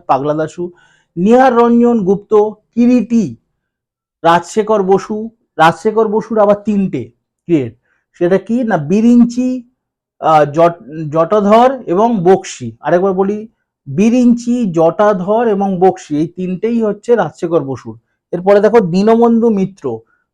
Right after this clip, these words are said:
তোরাপ, টি ও আর এ পি, তোরাপ, তোরাপ হচ্ছে দীনবন্ধু মিত্র। ঢোকার আগে একটা জিনিস বলে রাখি, শোনো,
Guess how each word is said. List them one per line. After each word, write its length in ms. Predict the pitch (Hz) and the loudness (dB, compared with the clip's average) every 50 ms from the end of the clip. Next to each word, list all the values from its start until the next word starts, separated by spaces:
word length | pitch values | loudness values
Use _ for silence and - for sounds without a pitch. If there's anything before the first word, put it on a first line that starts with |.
| _ _ - | _ _ 0
তোরাপ, 480 | 233 233 226 226 233 214 175 - - - - - _ _ _ _ _ _ _ _ _ _ _ | 4 6 6 8 6 6 4 2 -2 -16 -20 -20 _ _ _ _ _ _ _ _ _ _ _
টি 260 | - 202 214 226 226 214 | -4 -4 -2 -2 0 2
ও 200 | 196 202 214 262 | 2 2 2 2
আর 320 | 285 214 165 165 170 165 | 2 4 4 4 4 4
এ 240 | 165 170 170 170 - | 2 0 0 -2 -4
পি, 260 | - 175 151 120 120 _ _ _ _ _ - | -8 -8 -8 -8 -12 _ _ _ _ _ -2
তোরাপ, 420 | 185 185 196 185 151 117 - _ _ _ _ _ _ - | 0 2 4 2 2 0 -4 _ _ _ _ _ _ -8
তোরাপ 240 | 160 170 175 180 | -6 -4 -4 -4
হচ্ছে 240 | 185 190 190 - 226 | -6 -8 -8 -8 -8
দীনবন্ধু 560 | 190 160 165 160 165 170 170 170 175 175 175 | -8 -6 -6 -8 -8 -8 -8 -10 -8 -8 -10
মিত্র। 480 | 165 147 139 135 139 _ - 120 104 101 _ _ _ | -10 -10 -12 -12 -14 _ -20 -20 -20 -20 _ _ _
ঢোকার 240 | 170 - 214 214 214 | -20 -16 -12 -10 -10
আগে 200 | 190 170 175 180 | -10 -10 -10 -14
একটা 340 | 170 156 - _ - 196 | -14 -14 -16 _ -14 -12
জিনিস 300 | 185 175 175 185 196 175 139 | -12 -12 -12 -12 -12 -12 -10
বলে 200 | 135 139 147 160 | -8 -8 -6 -6
রাখি, 220 | 156 139 - 139 | -6 -8 -10 -12
শোনো, 360 | 120 110 127 127 135 170 254 | -16 -12 -10 -10 -10 -10 -12